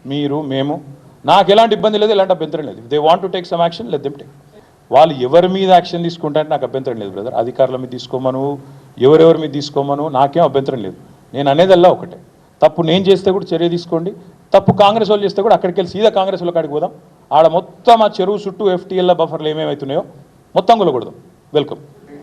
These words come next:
వీ సిక్స్ వివేక్ గారిది కూడా చక్కటి గెస్ట్ హౌస్, ఫామ్ హౌస్ నీళ్ళల్లోనే ఉంది. మీరు, నేను వీ సిక్స్ వివేక్ గారిని కూడా కొడతా ఉన్నా, వీ సిక్స్ సంస్థను కూడా కొడతా ఉన్నా. దయచేసి మీ వీ సిక్స్ వాళ్ళు వెళ్ళి రెండు కెమెరాలు చక్కగా పెట్టి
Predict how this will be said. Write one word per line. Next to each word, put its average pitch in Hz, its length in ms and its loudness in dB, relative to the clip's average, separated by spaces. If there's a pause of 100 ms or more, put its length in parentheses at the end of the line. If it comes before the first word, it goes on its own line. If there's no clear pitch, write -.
(140)
వీ 175 180 -4
సిక్స్ 196 260 -10
వివేక్ 180 380 2
గారిది 185 180 4
కూడా 185 140 0
చక్కటి 175 560 -2 (1160)
గెస్ట్ 156 240 2
హౌస్, 156 160 4 (160)
ఫామ్ 139 240 4
హౌస్ 139 180 0
నీళ్ళల్లోనే 147 460 -2
ఉంది. 87 180 -16 (760)
మీరు, 139 160 -4
నేను 123 140 -4
వీ 160 100 -2
సిక్స్ - 240 -8
వివేక్ 165 280 0
గారిని 165 180 4
కూడా 143 120 0
కొడతా 135 320 0
ఉన్నా, 147 140 -2
వీ 139 160 -8
సిక్స్ 175 240 -8
సంస్థను 151 320 -4
కూడా 143 120 0
కొడతా 98 280 -6
ఉన్నా. - 180 -12 (380)
దయచేసి 143 400 2
మీ 131 120 -6
వీ 131 140 -6
సిక్స్ 143 220 -8
వాళ్ళు 120 180 0
వెళ్ళి 139 180 -6 (380)
రెండు 143 140 -2
కెమెరాలు 147 340 -2
చక్కగా 143 360 -6
పెట్టి 143 340 -10